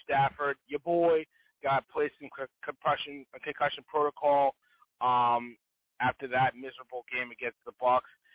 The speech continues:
uh, J-, Josh Allen, you know, with the elbow injury that's conducive to Tommy John surgery, he's g-, day-to-day right now. Um, you know, obviously,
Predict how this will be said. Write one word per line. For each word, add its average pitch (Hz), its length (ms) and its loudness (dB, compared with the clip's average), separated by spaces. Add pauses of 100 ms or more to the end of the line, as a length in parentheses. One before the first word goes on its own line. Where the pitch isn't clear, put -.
(200)
uh, 117 300 4 (720)
J-, 139 80 -2 (220)
Josh 139 420 0
Allen, 143 500 0 (140)
you 139 120 -16
know, 123 380 4 (560)
with 131 180 -8
the 131 60 -4 (120)
elbow 143 300 2 (100)
injury 143 580 -6
that's 123 240 0
conducive 139 720 -4 (160)
to 127 80 -10 (100)
Tommy 131 340 0
John 131 380 2
surgery, 143 520 -6 (360)
he's 151 300 -4 (140)
g-, 139 60 -8 (280)
day-to-day 143 600 0
right 143 360 -4
now. 143 340 0 (540)
Um, 120 540 4 (260)
you 139 80 -6
know, 135 120 -2
obviously, 151 460 0